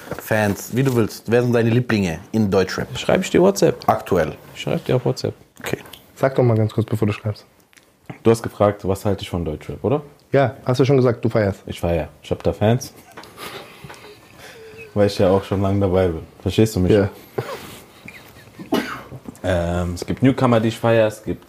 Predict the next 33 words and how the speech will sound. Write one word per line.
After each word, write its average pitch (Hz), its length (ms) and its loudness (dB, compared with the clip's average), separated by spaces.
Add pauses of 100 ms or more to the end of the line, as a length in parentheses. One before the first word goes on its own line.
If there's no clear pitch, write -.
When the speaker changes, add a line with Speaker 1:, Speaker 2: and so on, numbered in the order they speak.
Speaker 2:
Leute, 82 540 -6
die 87 60 -6
lang 123 200 0
dabei 107 240 2
sind, 104 200 -8
die 104 60 -6
ich 92 100 -12
feier. 98 360 -2 (540)
Speaker 3:
Wie 120 120 6
heißen 113 240 4
die? 151 100 4 (540)
Speaker 2:
Natürlich 80 340 -4
Frankfurt 92 560 0 (340)
Nummer 82 260 0
eins, 113 300 2
Reezy, 107 540 2
so, 104 380 2
so 90 140 -2
Sachen. 85 320 -4 (1200)
Genau. 78 420 -6
Es - 120 -16
gibt - 160 -8
aber 82 100 4
auch 78 100 -2
so 82 100 -4
ein 76 40 -2
bisschen - 200 -4
Underground, 82 580 2
bisschen 73 480 -2 (580)
um 90 140 2
die 87 160 4
Ecke, 92 520 4
Dank-Rap, 85 760 2